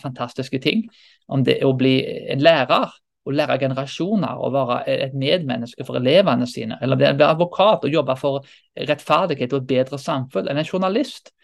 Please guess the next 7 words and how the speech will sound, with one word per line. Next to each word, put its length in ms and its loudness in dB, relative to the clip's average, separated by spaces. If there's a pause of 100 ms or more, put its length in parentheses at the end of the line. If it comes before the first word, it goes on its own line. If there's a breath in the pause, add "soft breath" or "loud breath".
(220)
som 260 -4
er 220 4
et 140 -2
sannhetsvitne 920 -4
i 140 -2
en 120 -2
løgnkultur. 720 -4